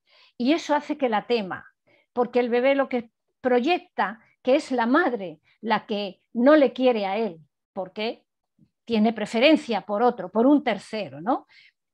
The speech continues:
El bebé piensa que, eh, la madre le rechaza y por retaliación, ¿eh? subsisten en los hombres unas de, fantasías de madre arcaica, de madre poderosa, terrorífica,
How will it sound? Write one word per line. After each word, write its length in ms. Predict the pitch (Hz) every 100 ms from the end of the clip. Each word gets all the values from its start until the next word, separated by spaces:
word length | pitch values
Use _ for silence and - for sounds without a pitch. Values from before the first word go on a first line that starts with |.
| _ _ _
El 140 | 269
bebé 220 | 269 269 320
piensa 480 | 311 311 302 311
que, 280 | 311 240 - -
eh, 200 | 277 277
la 120 | 233
madre 300 | 247 294 254
le 140 | 254 277
rechaza 640 | 269 - 302 285 247 285 _ _ _
y 100 | 359
por 400 | 302 233 277 - _ _ _ _
retaliación, 1080 | 233 247 240 240 240 240 233 214 277 277 302 _ _ _ _
¿eh? 320 | 240 262 302 _ _ _ _
subsisten 720 | - 262 - 311 311 339 311
en 120 | 302
los 220 | 269 262
hombres 400 | 302 262 269 269
unas 360 | 262 262 254 - _ _
de, 260 | 202 233 226
fantasías 1000 | - - 247 220 220 - 302 254 240 - _ _
de 220 | 247 220
madre 400 | 214 240 269 247
arcaica, 720 | 233 214 - 269 269 233 220 220
de 100 | 208
madre 280 | 226 233 226
poderosa, 640 | 226 214 226 262 - 185
terrorífica, 1000 | 208 180 180 208 269 - 226 214 214 226